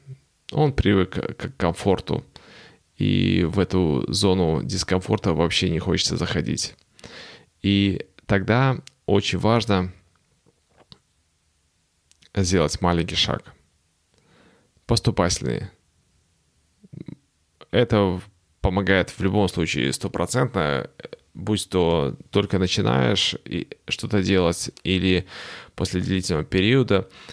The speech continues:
важно просто сходить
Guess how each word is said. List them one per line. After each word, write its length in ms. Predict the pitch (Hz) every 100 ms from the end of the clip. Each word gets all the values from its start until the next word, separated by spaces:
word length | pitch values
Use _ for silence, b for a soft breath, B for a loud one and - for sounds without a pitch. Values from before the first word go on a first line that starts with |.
| B
важно 680 | - 92 101 117 120 101 - _ _ - - -
просто 480 | 110 120 - 101 85
сходить 720 | - - - 98 98 101